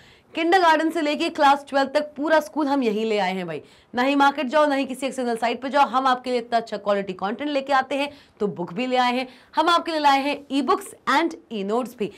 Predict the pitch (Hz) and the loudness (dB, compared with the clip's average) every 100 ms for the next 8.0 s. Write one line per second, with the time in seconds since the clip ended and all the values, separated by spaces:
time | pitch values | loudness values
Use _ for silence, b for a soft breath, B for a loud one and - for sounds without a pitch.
0 | B B - 277 403 403 269 349 359 370 | B B 2 4 4 2 2 0 0 0
1 | 311 269 320 339 302 320 311 320 247 262 | 2 2 2 4 2 0 -2 -2 2 2
2 | - 262 285 294 - 254 247 262 240 208 | 2 0 -2 -6 -6 -4 -4 0 0 0
3 | 226 196 151 147 - - - _ b b | -2 -4 -6 -12 -16 -20 -20 _ b b
4 | b b 269 320 370 359 359 349 349 294 | b b 2 2 2 4 4 4 4 4
5 | 269 311 320 330 339 - 339 349 349 349 | 0 0 0 0 -2 -2 2 2 4 2
6 | 302 320 294 277 285 302 262 240 240 269 | 2 0 0 0 0 -4 -2 -4 -4 -6
7 | 277 269 - 220 233 214 220 185 190 | -6 -6 -4 -2 -2 -4 -4 -6 -8